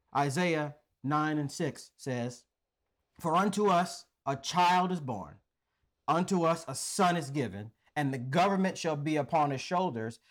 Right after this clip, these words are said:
and his name shall be called Wonderful, Counselor,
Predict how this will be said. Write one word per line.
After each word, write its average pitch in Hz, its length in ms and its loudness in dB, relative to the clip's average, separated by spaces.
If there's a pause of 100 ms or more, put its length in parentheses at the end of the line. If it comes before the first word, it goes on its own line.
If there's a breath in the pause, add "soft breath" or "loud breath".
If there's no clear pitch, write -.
and 151 160 2
his 139 140 -2
name 180 260 2
shall 175 200 0
be 147 120 -4
called 151 500 2 (180)
Wonderful, 143 720 0 (520)
Counselor, 170 720 0